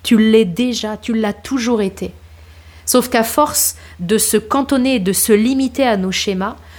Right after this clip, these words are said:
on arrête d'utiliser cette capacité absolument extraordinaire que nous avons et qui est justement de créer.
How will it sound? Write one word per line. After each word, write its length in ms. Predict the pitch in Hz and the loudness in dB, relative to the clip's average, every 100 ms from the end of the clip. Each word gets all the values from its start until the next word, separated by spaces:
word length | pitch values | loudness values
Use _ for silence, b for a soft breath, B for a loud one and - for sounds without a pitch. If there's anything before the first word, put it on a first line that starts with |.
| B - | B -2
on 160 | 208 | 2
arrête 440 | 226 233 294 294 - | 2 2 0 0 -8
d'utiliser 920 | 170 302 302 - 226 220 202 226 247 | -2 0 0 0 -2 -2 -2 -2 -2
cette 260 | - 190 | -4 -4
capacité 580 | - 226 226 226 220 240 | -2 0 0 -2 -2 -2
absolument 680 | 208 - 226 214 208 202 - - | -2 -2 -2 -2 0 -2 -4 -2
extraordinaire 840 | 254 262 - 220 208 202 208 - | -2 0 0 2 2 0 -2 -4
que 80 | 196 | -4
nous 220 | 185 180 | -2 -2
avons 240 | 180 190 240 B B 196 | -4 -6 -10 B B -10
et 80 | |
qui 180 | - 208 | -4 0
est 60 | 180 | 0
justement 640 | 180 240 - 208 196 220 - - | 0 -4 -2 -2 -2 -6 -12 -10
de 80 | 180 | -8
créer. 420 | - - 175 165 | -6 -4 -2 -4